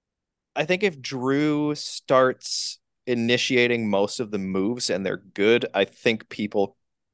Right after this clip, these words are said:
would realize to go after him. Like, that's probably the only thing that is, like, super realistic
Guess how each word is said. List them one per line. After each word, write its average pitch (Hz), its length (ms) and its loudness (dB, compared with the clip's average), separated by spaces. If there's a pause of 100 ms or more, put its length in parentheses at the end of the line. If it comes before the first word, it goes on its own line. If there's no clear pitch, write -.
(220)
would 107 200 0
realize 98 380 2
to 110 60 -4
go 85 160 0
after - 260 -6 (100)
him. - 300 -10 (400)
Like, 113 220 4 (500)
that's 143 220 2
probably 151 340 6
the 135 140 4
only 117 280 2
thing 95 460 0 (1200)
that 95 420 4 (340)
is, 104 260 -6
like, 95 200 0
super 107 420 -4
realistic 85 840 -4